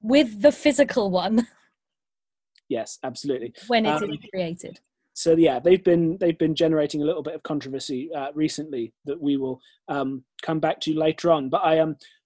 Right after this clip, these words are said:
Speaker 2: uh, to, to start us off, Sam, I thought maybe I could lead us in, uh, lead us in a prayer.
Speaker 1: Okay.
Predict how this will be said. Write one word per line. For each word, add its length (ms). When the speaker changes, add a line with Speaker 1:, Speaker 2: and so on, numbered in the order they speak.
Speaker 2:
uh, 160
to, 120
to 220
start 340
us 120
off, 140
Sam, 300
I 80
thought 240
maybe 260
I 80
could 220
lead 340
us 200
in, 180
uh, 200
lead 220
us 120
in 100
a 20
prayer. 400
Speaker 1:
Okay. 420